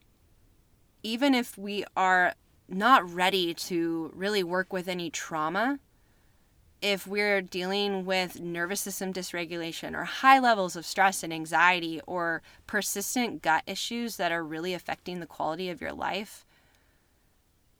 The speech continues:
you are going to find the most help through all of that with support. Honestly, sometimes I feel like just talking to someone else about what I'm going through,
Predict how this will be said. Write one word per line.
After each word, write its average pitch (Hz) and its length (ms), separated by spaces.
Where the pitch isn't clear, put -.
you 214 400
are 202 100
going 190 640
to - 160
find 180 680
the 202 120
most 180 480
help - 320
through 196 180
all 170 160
of 156 60
that 160 240
with 165 200
support. - 540
Honestly, 202 560
sometimes 208 720
I 165 140
feel 185 220
like 165 260
just 180 360
talking 170 380
to 156 80
someone 165 380
else 160 280
about 175 280
what 165 260
I'm 190 220
going 165 380
through, 269 300